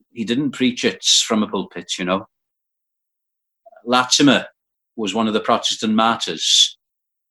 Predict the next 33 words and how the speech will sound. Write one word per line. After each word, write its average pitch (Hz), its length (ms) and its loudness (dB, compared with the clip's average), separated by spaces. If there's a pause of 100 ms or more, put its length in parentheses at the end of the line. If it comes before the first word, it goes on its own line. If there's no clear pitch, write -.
(320)
Ar-, 117 340 4
along 123 280 6
with 120 100 6
Nicholas 120 460 4
Ridley, 120 300 2
he 113 80 2
was 110 160 -2
burnt 123 400 6
at 117 120 -6
the 123 60 -4
stake 123 360 2
in 113 100 0
Oxford. 123 540 0 (500)
I 104 40 -6
think 120 180 0
it's 117 160 -4
on 123 200 4
Broad 120 320 2
Street. 123 360 0 (100)
There's 107 140 0
an 110 80 0
X - 600 0 (420)
marking 117 380 0
the 110 80 -2
spot 117 340 2
there 117 120 2
today. 113 440 0 (140)
The 113 60 0
Martyrs' 113 420 0
Memorial 117 480 4
is 110 140 0
further 110 380 0
up. 113 140 -8